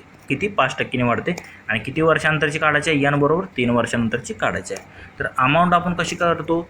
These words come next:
चक्रवाढ व्याजाची? अमाऊंट बरोबर पी कंसात एक अधिक आर छेद शंभर, त्याचा घातांक जो असतो, तर तो एन. तर ही अमाऊंट जी असते, तर तीच असते पाच वर्षानंतरची लोकसंख्या. म्हणजे पी कंसात,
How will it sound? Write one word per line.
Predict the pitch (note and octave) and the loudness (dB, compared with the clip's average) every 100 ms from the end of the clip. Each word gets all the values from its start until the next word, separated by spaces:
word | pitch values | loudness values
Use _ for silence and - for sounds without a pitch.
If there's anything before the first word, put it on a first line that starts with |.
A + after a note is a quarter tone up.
| - | -6
चक्रवाढ | D3+ D3+ D3+ D3+ | -2 2 4 4
व्याजाची? | D3 C#3+ C#3+ E3+ | 2 2 -2 -2
अमाऊंट | B2+ B2+ D3 | 0 2 2
बरोबर | C#3 C#3 D3+ - | 2 2 0 0
पी | D#3 | -2
कंसात | D#3+ D#3 C3+ C3+ C#3+ - - - | 2 2 2 -2 -4 -12 -20 -2
एक | C#3+ D#3 C#3+ | 0 2 2
अधिक | C3 D3 - - | 0 -2 -6 0
आर | B2+ C#3 | 2 2
छेद | - C#3 | 0 -2
शंभर, | - B2 A#2+ B2+ | 0 0 0 0
त्याचा | A#2 G#2+ B2+ | -2 0 0
घातांक | A#2+ A#2+ A2+ A2+ | 0 -2 -4 -2
जो | B2 A#2+ | 0 2
असतो, | A2 G#2+ | 0 -4
तर | A2 | -6
तो | - F3 G#3 - B2 | -2 -4 -4 -10 -6
एन. | F#2+ F#2 - | -6 -6 -6
तर | G#2+ | -2
ही | C3+ - | -2 -2
अमाऊंट | B2+ B2 D#3 D#3+ | 0 2 2 2
जी | |
असते, | D#3+ C#3 A2+ G#2 | 0 0 -4 -4
तर | A#2 - | -6 -6
तीच | C3+ C#3+ | -4 -2
असते | B2+ - G3+ - - - | -2 -4 -8 -10 -20 -4
पाच | A#2 A#2 | 0 2
वर्षानंतरची | B2 A#2 B2 A2+ G#2+ C#3+ G3 A2 | 4 2 2 0 -2 -2 -2 0
लोकसंख्या. | B2 - - C#3+ F#2 F2+ - - - - | 0 0 -2 -2 -2 -8 -10 -14 -20 -10
म्हणजे | A2+ A2+ - | -8 -6 -4
पी | D3+ F3 | 0 2
कंसात, | F3 B2 A2+ | 2 2 0